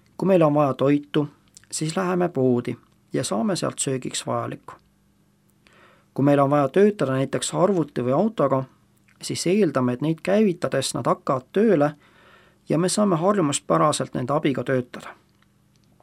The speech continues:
Kui toas läheb pimedaks,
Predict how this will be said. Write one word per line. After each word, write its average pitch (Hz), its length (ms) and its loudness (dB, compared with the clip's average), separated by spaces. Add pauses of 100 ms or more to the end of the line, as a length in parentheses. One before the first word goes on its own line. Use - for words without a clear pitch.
(1500)
Kui 139 120 0
toas 208 360 2
läheb 139 200 -2
pimedaks, 180 580 0